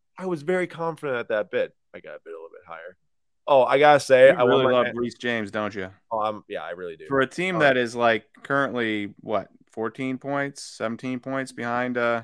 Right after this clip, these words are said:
Speaker 1: We don't ta-, we don't talk about, we don't talk about. The biggest reason why we are is 'cause of Reece James being hurt, which is the reason why I like him so much. I'm, I'm collecting him and also just grabbing some cards here and there is because he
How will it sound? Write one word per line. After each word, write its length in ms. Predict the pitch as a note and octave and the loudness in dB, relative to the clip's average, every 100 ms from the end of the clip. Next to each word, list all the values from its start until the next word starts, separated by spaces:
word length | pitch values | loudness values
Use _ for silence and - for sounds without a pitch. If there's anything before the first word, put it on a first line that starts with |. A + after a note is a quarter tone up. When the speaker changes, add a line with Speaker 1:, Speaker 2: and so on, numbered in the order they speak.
| - | -4
Speaker 1:
We 80 | A#2+ | -2
don't 160 | A2+ | -2
ta-, 160 | A2 G#2 | -2 0
we 80 | A#2+ | 4
don't 160 | C3 | 6
talk 200 | B2+ A2+ G2+ | 8 6 6
about, 300 | G2 F2 E2+ | 0 0 -2
we 120 | - B2+ | -2 0
don't 100 | A#2+ | 2
talk 140 | A2+ | 4
about. 120 | G2+ | 4
The 60 | G2+ | 4
biggest 260 | C3 D3 C3 | 2 2 2
reason 220 | C#3+ C#3 | 0 2
why 120 | C3+ | 2
we 120 | B2+ | 2
are 140 | B2 B2+ | 2 2
is 80 | |
'cause 140 | - A2 | -2 -12
of 100 | A2+ | -10
Reece 200 | A#2+ A2+ | -10 -8
James 240 | A#2 A2 | -10 -10
being 200 | F#2 G2+ | -12 -14
hurt, 340 | F#2+ A#2+ F#2+ D#2 | -8 -6 -6 -8
which 160 | G#2+ | -12
is 100 | G2+ | -10
the 60 | A2 | -6
reason 200 | A#2+ A2 | -6 -4
why 140 | G#2 | -4
I 40 | F#2+ | -2
like 200 | A#2 G#2 | -2 -4
him 80 | |
so 120 | G2 G#2+ | -10 -10
much. 160 | G2+ | -10
I'm, 160 | F#2+ F2 _ _ _ _ | -14 _ _ _ _ _
I'm 80 | F#2 | -18
collecting 400 | - C3+ C3+ A#2+ | 0 2 2 -2
him 80 | A2 | 0
and 100 | A2 | 0
also 200 | G#2 G#2 | 0 -6
just 120 | - | -2
grabbing 220 | A2+ A2 | 0 0
some 140 | F#2 | -6
cards 280 | F#2 A#2 A#2 | -6 -4 -4
here 100 | G#2+ | -6
and 80 | G2+ | -10
there 120 | G2 | -8
is 100 | G2 | -10
because 320 | - F#2+ B2 | -14 -10 -8
he 100 | A2+ | -8